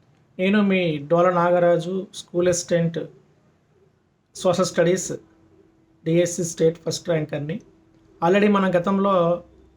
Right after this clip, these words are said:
చాలా, YouTube-లో చాలా రకాల వీడియోస్ మనం అందించాం, కానీ సమయం లేని కారణంగా చాలా రోజులుగా ఈ YouTube-లో ఇన్‌యాక్టివ్‌గా ఉండడం జరిగింది. అయితే డిఎస్సి ఆస్పిరెంట్స్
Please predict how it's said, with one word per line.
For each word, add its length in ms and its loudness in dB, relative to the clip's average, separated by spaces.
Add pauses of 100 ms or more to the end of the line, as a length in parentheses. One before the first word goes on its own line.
(120)
చాలా, 680 2 (120)
YouTube-లో 540 -2
చాలా 140 2
రకాల 340 0
వీడియోస్ 440 0
మనం 320 -2 (100)
అందించాం, 540 -2
కానీ 160 2
సమయం 360 0
లేని 160 0
కారణంగా 560 -2
చాలా 200 2
రోజులుగా 560 0 (840)
ఈ 140 2
YouTube-లో 420 0
ఇన్‌యాక్టివ్‌గా 500 0
ఉండడం 260 0
జరిగింది. 500 -4 (680)
అయితే 520 2 (600)
డిఎస్సి 440 2
ఆస్పిరెంట్స్ 880 -2